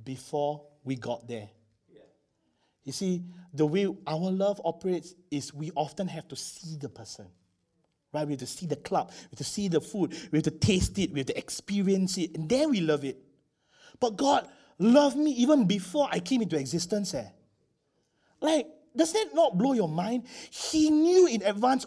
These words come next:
Speaker 1: all the things you're gonna do, all the mess ups you're gonna do. And he said, "I still love you." Love is not something that we want, but something we are trying to talk God into living out.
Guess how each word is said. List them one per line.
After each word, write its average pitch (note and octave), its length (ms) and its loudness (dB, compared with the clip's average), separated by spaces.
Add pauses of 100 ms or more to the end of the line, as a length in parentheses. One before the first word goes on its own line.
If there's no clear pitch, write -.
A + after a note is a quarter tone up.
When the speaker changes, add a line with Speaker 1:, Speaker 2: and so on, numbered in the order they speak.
Speaker 1:
all D#4+ 400 10
the D4+ 100 4
things D4+ 240 0
you're F#3+ 100 2
gonna F3+ 140 4
do, E3 160 2
all C#4 400 8
the A#3+ 100 6
mess F#3 300 0
ups - 180 -2
you're C#3+ 60 -6
gonna D#3 120 -2
do. D3 240 -6 (540)
And C#3+ 120 -6
he D3+ 120 -8
said, D#3 160 0
"I A#2 60 -4
still C#3 220 -6
love B2+ 200 -4
you." A2+ 120 -16 (1700)
Love C#4+ 220 12
is A#3 120 4
not A#3+ 160 10
something A#3 300 6
that F3+ 100 4
we E3 120 4
want, G3 560 6
but D#3 100 4
something G3 280 2
we F#3 100 4
are D3+ 40 6
trying F3+ 280 2
to E3 60 -2
talk F3 240 2
God D#3 160 2
into D3 200 0
living D3+ 280 0
out. F3 220 -2